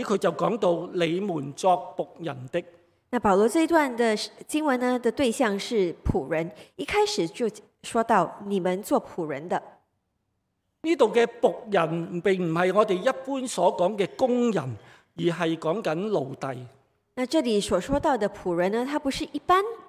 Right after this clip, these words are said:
Speaker 2: 的工人，而是奴隶。
Speaker 1: 喺今日新加坡嘅社會嘅裏邊，我哋已經冇奴隸呢一件事。
Speaker 2: 那在我们现今的社会里面呢，在新加坡已经没有奴隶的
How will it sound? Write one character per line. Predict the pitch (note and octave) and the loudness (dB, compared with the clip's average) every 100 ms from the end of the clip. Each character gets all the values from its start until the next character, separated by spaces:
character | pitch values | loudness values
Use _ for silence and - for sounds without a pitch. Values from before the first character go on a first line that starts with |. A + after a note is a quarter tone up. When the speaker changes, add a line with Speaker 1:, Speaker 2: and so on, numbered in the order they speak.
| - | -6
Speaker 2:
的 | G3+ | -4
工 | G#3 G#3 | -2 0
人， | F#3+ E3 E3+ | 0 0 -2
而 | F3 | -2
是 | F#3 - A#3 D3+ - - | -2 2 2 2 -4 -14
奴 | F#3+ F3 | -8 -6
隶。 | F#3 F3 - - _ _ _ _ _ _ - | -4 -6 -10 -20 _ _ _ _ _ _ -4
Speaker 1:
喺 | C#4 | -2
今 | D#4 D4+ | 0 0
日 | G#3 | -2
新 | - C4+ C#4 | -4 -4 0
加 | G#3 | 4
坡 | B3 B3 | 6 6
嘅 | |
社 | G#3+ E3+ F#3+ | 4 2 2
會 | F#3+ A3 | 4 2
嘅 | G#3+ | 4
裏 | F3+ E3 | 4 4
邊， | E3 E3+ E3 E3+ | 2 2 2 0
我 | G3 F#3+ | 2 2
哋 | F#3+ | 2
已 | E3 F#3+ | -2 -2
經 | A#3+ A#3+ | -2 2
冇 | F3+ E3 | 2 2
奴 | D#3 C3+ | -2 -4
隸 | D3+ D3 | -4 -2
呢 | F#3 | -2
一 | F#3 | -2
件 | E3 D3+ | -6 -12
事。 | - B2+ A#2+ - - - - | -12 -16 -18 -20 -20 -18 -6
Speaker 2:
那 | B3 | 2
在 | C#4 | 6
我 | A3 | 6
们 | F#3+ | 4
现 | A3+ C#4+ | -2 -4
今 | B3+ C#4 | -4 -2
的 | B3 | 0
社 | - D4 | 2 2
会 | C4+ B3 | 4 2
里 | G#3+ | 2
面 | F#3 G#3+ G#3+ | -2 0 2
呢， | G#3+ | 2
在 | A#3+ | 2
新 | A3 B3+ | 0 -2
加 | B3+ | 2
坡 | C4 D4 C#4+ C#4+ - | 2 6 4 4 -6
已 | G3 | -10
经 | G3+ A#3 | -6 0
没 | G#3+ | 2
有 | F#3 | 2
奴 | E3+ | 0
隶 | F#3 A3+ | -2 -2
的 | E3 | -2